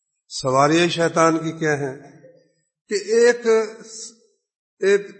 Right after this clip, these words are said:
اونٹنی یا ایک گھوڑا گھر کی ضرورت کے لیے کافر ہے، دو تین فرد ہیں، وہ ایک کافی ہے۔ وہ جناب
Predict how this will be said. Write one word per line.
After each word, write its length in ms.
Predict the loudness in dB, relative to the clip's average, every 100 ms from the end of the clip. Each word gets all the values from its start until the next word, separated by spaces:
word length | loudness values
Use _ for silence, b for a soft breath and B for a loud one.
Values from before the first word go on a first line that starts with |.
| -2
اونٹنی 720 | 2 2 0 0 2 2 -2
یا 60 | -6
ایک 340 | -4 -4 -4
گھوڑا 340 | -4 2 2 2 2
گھر 140 | 0
کی 160 | 0 -2
ضرورت 380 | 0 -2 -4
کے 60 | -6
لیے 160 | -6 -4
کافر 360 | -4 -2 -2
ہے، 40 | -4
دو 260 | -2 -4
تین 260 | -2 -6 -8 -8
فرد 240 | -8 -6
ہیں، 100 | -8
وہ 100 | -8 -4
ایک 260 | -4 -4 -10
کافی 260 | -14 -14
ہے۔ 160 | -20 _ _ _ _ _ _
وہ 240 | -4 -2
جناب 360 | 0 0 0 -2